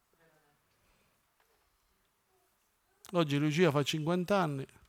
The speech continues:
Io oggi. E beh, oggi. Ieri l'ha festeggiato con la sua famiglia, oggi la festeggia con l'altra famiglia.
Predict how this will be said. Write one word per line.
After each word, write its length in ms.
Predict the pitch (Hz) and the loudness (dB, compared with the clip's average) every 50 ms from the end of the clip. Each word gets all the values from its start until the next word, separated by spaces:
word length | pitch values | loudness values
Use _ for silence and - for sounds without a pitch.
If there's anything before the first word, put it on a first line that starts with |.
| _ _ _ _ _ _ _ _ _ _ _ _ _ _ _ _ _ _ _ _ _ _ _ _ _ _ _ _ _ _ _ - | _ _ _ _ _ _ _ _ _ _ _ _ _ _ _ _ _ _ _ _ _ _ _ _ _ _ _ _ _ _ _ -12
Io 180 | 143 127 123 117 | -6 -4 -2 -2
oggi. 560 | 113 117 117 120 117 107 104 101 110 - - _ _ _ _ _ _ _ _ _ _ _ _ _ _ _ _ _ _ _ _ _ _ _ _ _ _ - - _ _ _ _ _ _ _ _ _ _ - | -2 -2 -4 -4 -4 -6 -6 -8 -12 -14 -14 _ _ _ _ _ _ _ _ _ _ _ _ _ _ _ _ _ _ _ _ _ _ _ _ _ _ -20 -20 _ _ _ _ _ _ _ _ _ _ -8
E 80 | 156 113 | -8 -8
beh, 180 | 90 90 87 - - - _ _ _ | -8 -10 -16 -20 -20 -20 _ _ _
oggi. 520 | - 180 143 120 110 113 - - - - - - _ _ _ _ - _ _ _ - - _ _ _ _ _ - - - - - - _ - _ _ _ _ _ _ - _ _ - - - - - - - _ _ _ _ _ _ _ - _ _ _ _ _ _ - | -2 0 0 0 -2 -6 -8 -10 -10 -10 -16 -20 _ _ _ _ -20 _ _ _ -20 -20 _ _ _ _ _ -20 -20 -20 -20 -20 -20 _ -20 _ _ _ _ _ _ -20 _ _ -20 -20 -20 -20 -20 -20 -20 _ _ _ _ _ _ _ -20 _ _ _ _ _ _ -2
Ieri 220 | 247 233 196 143 | 2 4 4 4
l'ha 160 | 135 139 139 | 4 2 2
festeggiato 520 | 131 - 165 143 131 151 139 151 147 139 139 | 0 0 0 0 0 0 2 2 2 2 2
con 100 | 139 139 | 2 4
la 120 | 139 135 | 4 2
sua 200 | 127 - 151 139 | 2 2 0 0
famiglia, 720 | 117 135 127 127 131 127 120 110 110 113 110 110 107 110 113 _ _ _ _ _ _ | 0 0 0 0 0 0 -2 -2 -4 -4 -4 -6 -6 -8 -14 _ _ _ _ _ _
oggi 220 | - 220 165 156 147 | -6 -6 -2 0 0
la 120 | 135 123 | 0 0
festeggia 440 | 117 123 113 - - 123 113 123 120 | 0 -2 -4 -2 -4 -4 -4 -4 -6
con 200 | 104 110 110 107 | -6 -6 -6 -6
l'altra 280 | 117 117 107 - 123 107 | -8 -8 -8 -8 -8 -8
famiglia. 260 | 101 104 101 101 95 | -6 -6 -8 -10 -12